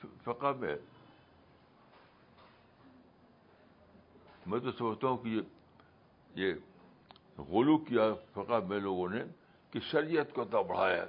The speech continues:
شریعت کو۔ بڑھانے چڑھانے کی چیز ہے وزڈم۔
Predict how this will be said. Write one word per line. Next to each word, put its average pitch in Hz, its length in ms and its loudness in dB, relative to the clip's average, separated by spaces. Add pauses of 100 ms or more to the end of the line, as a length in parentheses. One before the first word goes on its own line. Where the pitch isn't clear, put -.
(140)
شریعت 90 380 -8
کو۔ - 60 -20 (2250)
بڑھانے 117 360 4
چڑھانے 113 320 2
کی 95 80 -6
چیز 104 280 -4
ہے 95 40 0
وزڈم۔ 95 360 -4